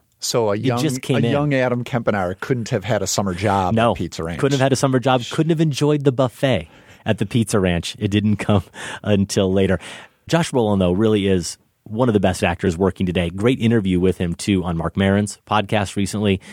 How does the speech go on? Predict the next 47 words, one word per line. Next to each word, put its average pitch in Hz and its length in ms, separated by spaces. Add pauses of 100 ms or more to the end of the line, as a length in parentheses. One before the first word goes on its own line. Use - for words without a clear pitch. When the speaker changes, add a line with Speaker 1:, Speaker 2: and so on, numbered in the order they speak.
(140)
Speaker 2:
W 92 220
T 95 260
F 98 140
had 98 160
him 98 100
on 95 260
last 92 380
week. 92 360 (760)
Just - 440 (220)
an 87 140
interesting, 123 640 (100)
<laughs> - 120
at 107 160
times 101 340
intimidating 139 760
presence, 135 480 (280)
but 104 240
he 107 200
also 113 560
really 127 260
does 135 200
open 127 300
up 127 280
and 92 180 (280)
tells 123 200
some 120 120
great 110 200
stories, 117 420
talks 92 280
about 90 180
his 90 140
approach 107 400
to 104 100
acting 107 440
and 90 140 (200)
the - 80
Coen 123 240
brothers, 120 440 (120)
working 107 340
with 98 140
them. 101 320
So 98 200
good 98 220
stuff 101 300
if 92 160
you 90 140
are 85 280